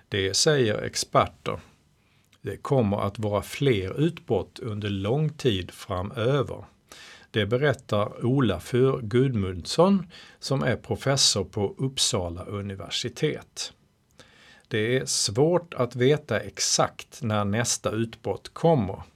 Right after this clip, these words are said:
Det kan dröja många år. Men experterna är säkra på att det kommer bli fler utbrott.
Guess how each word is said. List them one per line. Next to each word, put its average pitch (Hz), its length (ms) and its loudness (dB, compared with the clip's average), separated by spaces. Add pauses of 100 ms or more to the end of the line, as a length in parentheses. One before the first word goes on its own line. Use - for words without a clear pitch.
(440)
Det 104 140 -2
kan 127 300 2
dröja 107 480 4
många 101 540 0
år. 113 340 -2 (680)
Men 120 420 2
experterna 131 880 0
är 101 240 -2
säkra 127 600 0
på 160 320 0
att 110 260 -2
det 110 100 -4
kommer 95 420 -4
bli 95 360 -2
fler 95 480 -2
utbrott. - 760 -4